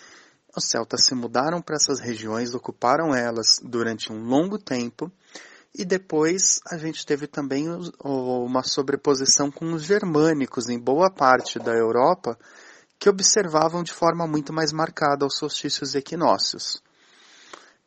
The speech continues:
Então, f-, tem lugares em que é mais difícil a gente ter certeza de se os celtas mantiveram algum tipo de celebração nesses momentos ou não.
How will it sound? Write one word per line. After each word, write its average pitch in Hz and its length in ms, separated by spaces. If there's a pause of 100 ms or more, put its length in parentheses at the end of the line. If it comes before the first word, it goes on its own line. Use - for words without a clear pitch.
(160)
Então, 151 540
f-, - 500
tem 143 200 (100)
lugares 139 960
em 156 100
que 151 160
é 151 60
mais 147 320
difícil 156 760
a 131 60
gente 131 300
ter 139 140
certeza 143 840 (400)
de 127 520
se - 400
os 139 100
celtas 143 680 (440)
mantiveram 135 680
algum 139 300
tipo 131 300
de - 80
celebração 117 680
nesses 113 260
momentos 139 540
ou 185 140
não. 131 160